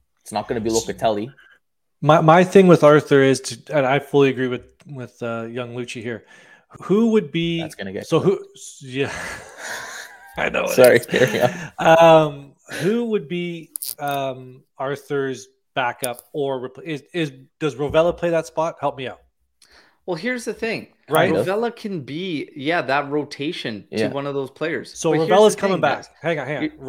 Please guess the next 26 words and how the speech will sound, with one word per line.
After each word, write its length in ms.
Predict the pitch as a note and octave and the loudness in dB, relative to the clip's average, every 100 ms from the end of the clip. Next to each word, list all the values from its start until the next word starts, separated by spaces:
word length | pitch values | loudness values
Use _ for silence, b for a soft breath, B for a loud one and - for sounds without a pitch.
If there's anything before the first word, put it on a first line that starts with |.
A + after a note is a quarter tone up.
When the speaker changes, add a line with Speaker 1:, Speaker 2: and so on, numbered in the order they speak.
| D3+ | 0
Speaker 2:
Rovella's 180 | F3+ G3+ | 4 4
Speaker 3:
talking 80 | C4+ | 2
Speaker 2:
coming 180 | F#3 E3+ | 0 0
Speaker 3:
about 260 | G3+ F#3 | 0 -2
Speaker 2:
back. 80 | - | -4
Speaker 3:
bringing 260 | F#3+ G3+ F#3+ | -4 -2 -4
in 140 | F3+ | -6
two 220 | E3 G3+ F3+ | -6 -8 -8
players, 460 | - A3 F3+ A2 | -6 -4 -4 -6
Luch. 240 | A2+ - - - _ _ | -12 -14 -18 -20 _ _
Speaker 1:
Yes. 260 | - D3 E3+ | 6 8 8
Speaker 3:
You're 100 | G3+ | 4
talking 160 | G#3 G3 | -2 -4
about 140 | G3 | -4
bringing 240 | F3+ F3+ F3 | -2 -4 -6
in 120 | D3+ | -8
two. 240 | - G3 A#2+ | -6 -6 -4
My 340 | B2+ E3 D#3+ - | -2 -2 -4 -14
whole 440 | B2+ - F3 E3 | -12 -4 -2 -2
question 420 | - G3 A3+ C3 G2+ | -4 -6 -6 -8 -12
is, 240 | F2 - _ _ _ _ _ _ _ _ _ _ _ - | -14 -20 _ _ _ _ _ _ _ _ _ _ _ -12
we 240 | D3+ C4+ | -8 -4
need 280 | D4+ A3+ E3 | -4 -4 -4
a 80 | C3 | -6
driving 640 | A2+ A2 B2+ E3+ D#3+ B2 | -8 -2 0 2 0 -6
midfielder 560 | G#2+ G2+ - G2 - - | -8 -10 -12 -12 -12 -16